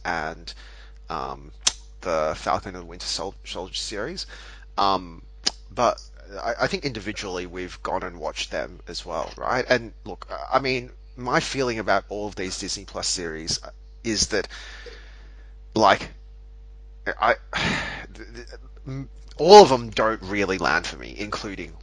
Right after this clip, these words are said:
Loki, right? I, I feel like some of them start off really strong, like their first episodes are typically pretty engaging, right? Pretty interesting, have some sort of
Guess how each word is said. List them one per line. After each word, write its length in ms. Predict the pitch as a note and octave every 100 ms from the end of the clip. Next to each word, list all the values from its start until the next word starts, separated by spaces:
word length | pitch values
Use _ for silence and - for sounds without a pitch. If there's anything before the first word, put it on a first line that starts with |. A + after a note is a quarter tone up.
| -
Loki, 380 | D#2+ - - - -
right? 300 | F#2 G2 C3+ -
I, 120 | A2+
I 140 | - A2+
feel 320 | - D3+ D3
like 240 | A#2 A2
some 240 | - B2 B2
of 120 | A2
them 180 | G#2+ G#2
start 440 | - G#2 F#2+ F2+ -
off 440 | G2+ F#2 - - - - - -
really 280 | A2+ A#2+ G#2
strong, 420 | - A#2+ D3+ F#3+ C#3+
like 200 | G2 G2
their 100 | G2+
first 340 | - A2 -
episodes 520 | G#2 - - G2 G2+
are 40 | G2+
typically 640 | - G#2 G#2 - G2+ G2 - - -
pretty 600 | - D3+ D#3+ C#3+ C#3 C3
engaging, 640 | B2 A2+ A2+ C3+ F#3+ A#3+ - - -
right? 280 | G#2 A2 D#3+
Pretty 360 | - D#3 C3 A#2
interesting, 480 | B2+ - - E3+
have 240 | D#3 C#3+ C3+
some 180 | - B2+
sort 200 | C3+
of 120 | A2+